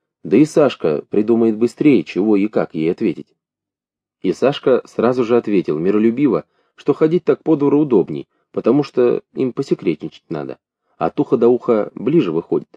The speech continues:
Сашка, в общем-то, не врал, секрет и правда был, только не в ушах дело. "Ишь какие!" — вздорно проговорила тетка Зина.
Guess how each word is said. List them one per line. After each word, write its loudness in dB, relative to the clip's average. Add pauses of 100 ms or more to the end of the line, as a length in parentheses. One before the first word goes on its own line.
(560)
Сашка, -4
в 0
общем-то, -4
не -2
врал, 0 (400)
секрет 0
и -2
правда 0
был, -2
только -4 (220)
не -4
в 0
ушах -2
дело. -4 (460)
"Ишь 0
какие!" — -2 (460)
вздорно 2
проговорила 2
тетка -2
Зина. -4